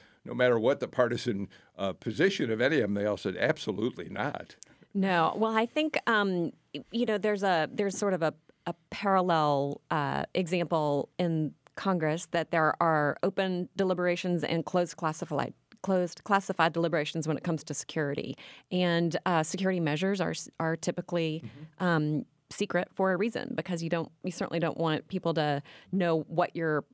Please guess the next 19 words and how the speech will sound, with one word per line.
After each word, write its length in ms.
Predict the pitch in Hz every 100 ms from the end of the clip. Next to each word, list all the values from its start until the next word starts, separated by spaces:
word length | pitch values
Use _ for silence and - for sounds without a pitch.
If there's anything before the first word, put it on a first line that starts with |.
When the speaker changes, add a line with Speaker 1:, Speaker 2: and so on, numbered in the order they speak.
| _ _
Speaker 2:
measures 380 | 180 180 180 175
are 140 | 165
in 80 | 151
place 200 | 165 165
that's 160 | - -
gonna 160 | 160
prevent 280 | 143 170 180
them 100 | 165
from 160 | 160 165
coming 300 | 180 170 190
in 180 | 196 175
so 100 | 180
that 160 | 180
they 80 | 160
could 200 | - 165
get 100 | 165
around 300 | 151 151 196
those 180 | 185 -
measures. 420 | - - -